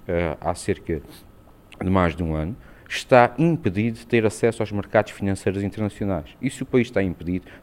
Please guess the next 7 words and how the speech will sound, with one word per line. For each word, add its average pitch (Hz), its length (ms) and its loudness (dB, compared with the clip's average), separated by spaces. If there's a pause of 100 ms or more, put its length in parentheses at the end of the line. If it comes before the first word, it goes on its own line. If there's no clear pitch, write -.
(100)
todas 175 420 6
as 110 120 -4
entidades 117 520 0
públicas 95 440 -2
do - 80 -20
país, 85 320 -2 (420)
todas, 113 520 6